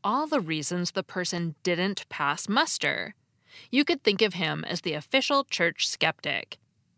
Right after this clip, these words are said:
His job was to look critically at all the candidates' alleged miracles and good works, and put forth in writing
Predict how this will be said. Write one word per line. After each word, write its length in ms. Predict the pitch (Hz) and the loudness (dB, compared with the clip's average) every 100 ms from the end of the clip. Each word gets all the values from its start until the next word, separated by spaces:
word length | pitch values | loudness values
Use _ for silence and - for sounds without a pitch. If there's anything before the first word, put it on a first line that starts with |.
| _ _ _ _ _ _ _ _ | _ _ _ _ _ _ _ _
His 280 | - 254 - | 0 2 2
job 440 | 220 170 160 156 - | 0 0 0 -2 -4
was 180 | 202 190 | -2 0
to 100 | - | 0
look 220 | 190 190 - | 0 0 -2
critically 680 | - 339 294 175 165 160 - - - | -2 -2 -2 -2 -2 -4 -8 -14 -6
at 120 | 196 - | -6 0
all 260 | 190 226 | 2 2
the 100 | 240 | 0
candidates' 600 | 262 - 175 165 175 160 - | -2 0 0 0 0 -2 -2
alleged 720 | 180 156 156 160 156 160 - - | -2 0 0 0 0 -4 -6 -4
miracles 760 | 175 170 170 - 143 147 - | 0 2 0 -2 -6 -4 -4
and 180 | - 196 | 0 2
good 160 | 226 220 | 4 4
works, 500 | 311 262 - - - _ - - - | 4 2 0 -4 -4 _ -20 -20 -2
and 180 | 190 175 | -2 -2
put 260 | - 311 - | 0 0 0
forth 380 | - 196 202 - | 0 0 0 0
in 200 | 214 190 | 2 2
writing 460 | 156 151 156 156 | 0 -2 -2 -4